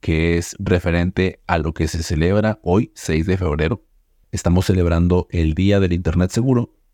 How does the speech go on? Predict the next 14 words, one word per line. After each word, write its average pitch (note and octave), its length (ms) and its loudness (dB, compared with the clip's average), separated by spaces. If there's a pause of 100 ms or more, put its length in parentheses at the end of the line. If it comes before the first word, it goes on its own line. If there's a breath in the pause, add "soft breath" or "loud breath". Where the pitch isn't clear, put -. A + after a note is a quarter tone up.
(160)
que F2 240 0
es E2 120 -2
una F2 260 4
iniciativa E2+ 720 0
global E2+ 400 0
dedicada F2 680 -2 (320)
a - 160 -6
promover F#2+ 560 2 (240)
un A#2+ 140 2
Internet F2 680 0
más F2 300 0
seguro A2 320 2
y G#2 60 4
amigable, G2 580 0